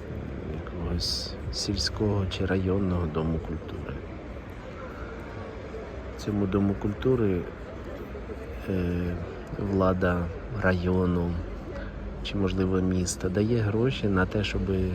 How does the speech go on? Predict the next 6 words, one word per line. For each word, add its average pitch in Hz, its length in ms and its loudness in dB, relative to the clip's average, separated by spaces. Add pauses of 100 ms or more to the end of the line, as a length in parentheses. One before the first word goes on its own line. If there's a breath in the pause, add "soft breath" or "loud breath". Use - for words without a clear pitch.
(500 loud breath)
купити 98 500 2
кіно 107 520 2 (1400 loud breath)
і 135 80 2
крутити 104 600 0
його, 90 480 4 (1300)
е, 87 260 2